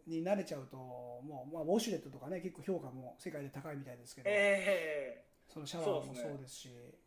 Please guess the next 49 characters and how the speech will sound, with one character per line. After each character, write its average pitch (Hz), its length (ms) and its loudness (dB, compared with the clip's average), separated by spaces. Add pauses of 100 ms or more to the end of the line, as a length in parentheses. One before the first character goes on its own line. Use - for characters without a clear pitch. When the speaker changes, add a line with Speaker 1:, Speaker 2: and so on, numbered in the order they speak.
(240)
Speaker 2:
す 147 60 -2
ね。 139 40 0
は 131 120 0
い。 - 40 -2
Speaker 1:
や 110 40 -4
っ - 80 -10
ぱ 151 80 -8
り 139 140 -8
こ 120 680 -14
う、 147 60 -6
恵 160 100 0
ま 220 160 4
れ 233 80 2
て 269 120 -2
ま 254 100 0
す - 80 -8
か？ 123 220 -6
日 160 80 -2
本 156 160 -2
は。 117 160 -10 (540)
Speaker 2:
い - 20 2
や 185 80 4
ー、 185 420 4
も 185 60 -2
う - 20 -4
日 175 60 -8
本 226 160 0
は 175 100 4
す-、 - 180 -8 (120)
や 147 80 6
っ - 20 -6
ぱ 147 100 0
最 175 220 2
高 196 160 0
で 196 100 2
す - 140 -8
よ、 123 100 -4
や 117 60 -2
っ 113 40 -10
ぱ。 - 160 -6 (200)
Speaker 1:
最 196 200 4
高 214 120 2
で 208 80 4
す - 100 -6
か？ - 80 -8
Speaker 2:
住 185 100 -2
む、 196 60 -4
は 180 40 -8
い。 - 40 -12